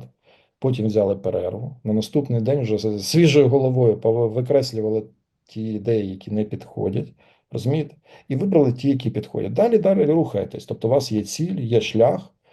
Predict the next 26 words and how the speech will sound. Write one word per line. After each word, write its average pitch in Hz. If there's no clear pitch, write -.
і 120
ви 131
розумієте, 147
що 113
дійсно 135
за 107
два 107
місяці 127
ви 104
можете 107
те 131
зробити, 120
те 120
зробити, 120
те 120
зробити, 117
і 92
у 95
вас 120
ці 107
гроші 110
прийдуть. 101
І 139
таким 143
чином 190
ви 147